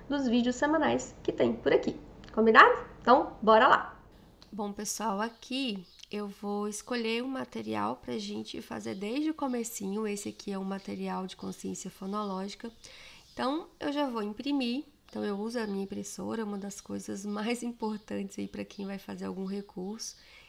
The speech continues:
Então, eu tenho essa impressora já faz bastante tempo.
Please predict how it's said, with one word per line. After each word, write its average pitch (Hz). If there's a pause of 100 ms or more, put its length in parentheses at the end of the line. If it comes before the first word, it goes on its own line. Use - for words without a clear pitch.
Então, 190
eu 190
tenho 185
essa 196
impressora 196
já 196
faz 185
bastante 196
tempo. 196